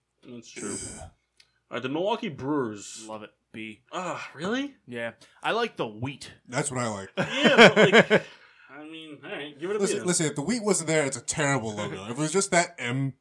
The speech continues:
Speaker 1: But, like, the same size,
Speaker 3: <laughs>
Speaker 1: so it's just got, like, a bunch of empty space underneath it.
Speaker 3: B for Milwaukee.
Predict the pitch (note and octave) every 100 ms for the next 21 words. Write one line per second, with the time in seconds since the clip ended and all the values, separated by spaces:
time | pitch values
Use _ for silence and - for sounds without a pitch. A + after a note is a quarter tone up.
0 | _ _ F3+ F3 D#3+ E3 D#3+ F3+ E3+ D#3+
1 | C#3 B2 C#3+ D3+ - - - C#4+ G3 C#4+
2 | A3+ F#3+ E3+ E3 E3 F3+ D3+ D3 D3 -
3 | - C3+ C#3 D3+ D3 D3+ E3+ E3+ - _
4 | _ - - E3 - _ _ _ _ _
5 | G2+ F2 B2 E3 E3 D#3 E3+ E3 C#3 -
6 | - -